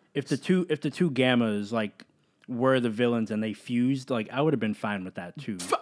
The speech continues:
Speaker 2: you know, I would have been
Speaker 1: 'Cause
Speaker 2: fine
Speaker 1: they're
Speaker 2: with that
Speaker 1: new
Speaker 2: too.
Speaker 1: villains, new characters, and a new challenge that they would have to step up for. Fine.
Speaker 2: And you know what? I actually wish the movie was involved more towards the Gammas, 'cause I actually like the Gammas.
Speaker 1: Yeah.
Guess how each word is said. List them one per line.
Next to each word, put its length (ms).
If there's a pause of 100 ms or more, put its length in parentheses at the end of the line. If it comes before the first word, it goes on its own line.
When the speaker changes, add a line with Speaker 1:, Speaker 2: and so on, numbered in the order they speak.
(120)
Speaker 2:
you 120
know, 120 (120)
I 120
would 80
have 80
been 80
Speaker 1:
'Cause 60
Speaker 2:
fine 20
Speaker 1:
they're 100
Speaker 2:
with 60
that 120
Speaker 1:
new 60
Speaker 2:
too. 60
Speaker 1:
villains, 640 (100)
new 180
characters, 760
and 240
a 80
new 300
challenge 440
that 140
they 100
would 140
have 180
to 80
step 260
up 140
for. 240 (340)
Fine. 360 (160)
Speaker 2:
And 120
you 60
know 80
what? 180 (120)
I 240
actually 260
wish 380 (140)
the 180
movie 320
was 180
involved 380
more 160
towards 300
the 60
Gammas, 280
'cause 160
I 80
actually 240
like 260
the 80
Gammas. 420
Speaker 1:
Yeah. 340